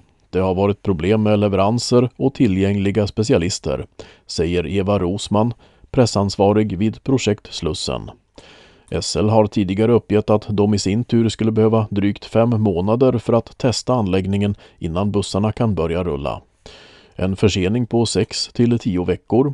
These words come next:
skulle då betyda att trafikstart bör ske under kommande sommar. Eftersom arbetet är komplext kan fler komplikationer uppstå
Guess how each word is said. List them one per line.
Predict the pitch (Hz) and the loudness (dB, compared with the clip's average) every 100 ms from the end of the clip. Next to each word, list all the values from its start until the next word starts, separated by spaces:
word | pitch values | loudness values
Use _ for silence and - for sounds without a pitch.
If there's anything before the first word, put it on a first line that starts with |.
| - | -6
skulle | - 117 | -4 -2
då | 110 110 | 2 0
betyda | 117 104 104 104 | 0 -2 0 2
att | 107 - | 0 -2
trafikstart | - 117 120 95 - 98 113 - | -2 -2 0 -4 -2 0 0 0
bör | 104 101 | 0 2
ske | 107 101 98 | 2 0 0
under | 120 127 139 | 0 2 0
kommande | 127 95 82 98 107 110 | 0 -2 -2 -2 0 -2
sommar. | - 82 73 65 - - _ - - - - _ 76 | -2 -4 -4 -8 -10 -18 _ -20 -20 -20 -20 _ -10
Eftersom | 73 90 90 95 87 | -6 -4 -4 -4 -2
arbetet | 80 80 113 120 113 | -4 -2 -2 0 0
är | 107 | 0
komplext | - 107 90 113 - - - _ | 0 -2 0 -2 -6 -14 -20 _
kan | - 127 | -4 -2
fler | - 82 117 | -2 0 0
komplikationer | - 123 120 113 123 113 110 123 | 0 -2 -2 -2 -2 0 0 0
uppstå | 113 - 104 123 | 0 -2 -2 -2